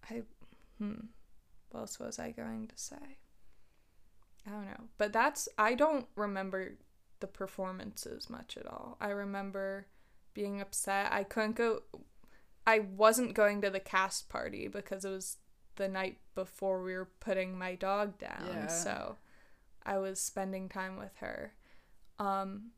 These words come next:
Speaker 1: I re-, and then for the shows, I just remember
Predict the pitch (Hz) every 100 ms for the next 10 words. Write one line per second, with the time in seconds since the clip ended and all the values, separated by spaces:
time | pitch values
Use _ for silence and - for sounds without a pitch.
0 | - - - - - - 208 202 208 -
1 | 202 202 185 - - - - - - 208
2 | 202 202 208 196 190 196 190 190 190 190
3 | 190 196 190 190 190 190